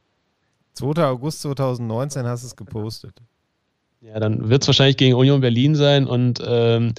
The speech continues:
Speaker 2: das war auch für uns ein sehr emotionales Spiel, weil die ja in unserer Stadt aufsteigen wollten. Und, ähm,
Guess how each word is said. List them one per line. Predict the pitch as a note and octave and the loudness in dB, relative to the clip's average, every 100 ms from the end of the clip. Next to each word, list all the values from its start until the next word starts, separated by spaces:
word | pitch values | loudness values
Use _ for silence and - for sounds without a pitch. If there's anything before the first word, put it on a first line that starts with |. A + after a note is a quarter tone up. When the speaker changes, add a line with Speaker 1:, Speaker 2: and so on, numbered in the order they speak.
| - - | -10 -8
Speaker 2:
das | A#2 G2 | -6 0
war | A#2 | 0
auch | A#2+ | 0
für | - A#2+ | -2 -4
uns | B2+ B2 | -2 0
ein | A2+ | 0
sehr | A2+ A#2 | 0 0
emotionales | A#2+ A#2 A#2+ A#2 | 0 0 0 0
Spiel, | A2+ A#2 B2 | -2 -2 0
weil | A2+ | 0
die | A2 | 0
ja | A2 G#2+ | 0 0
in | A2 | -2
unserer | A2+ A2+ | -2 -2
Stadt | A2 A2+ A#2 | -2 -4 -2
aufsteigen | C3 - G2+ G2+ | -6 -2 -2 0
wollten. | G2+ G#2 B2+ C3+ _ _ _ _ _ _ | -2 -2 0 -2 _ _ _ _ _ _
Und, | A#2 A2 G#2+ G#2+ G#2 | -2 2 2 2 2
ähm, | G#2 G#2 G#2 G2+ G2+ | 2 2 2 0 -4